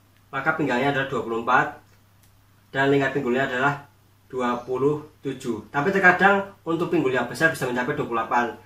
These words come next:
Tinggal teman-teman sesuaikan saja, ya. Jadi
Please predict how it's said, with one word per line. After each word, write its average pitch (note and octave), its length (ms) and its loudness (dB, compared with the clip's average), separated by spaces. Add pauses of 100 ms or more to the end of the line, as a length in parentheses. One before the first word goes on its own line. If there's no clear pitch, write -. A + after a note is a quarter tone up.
(240)
Tinggal C#3 240 0
teman-teman C3+ 400 0
sesuaikan B2 400 -4
saja, A#2+ 480 -4 (800)
ya. A2 160 -10 (460)
Jadi A#2+ 160 -4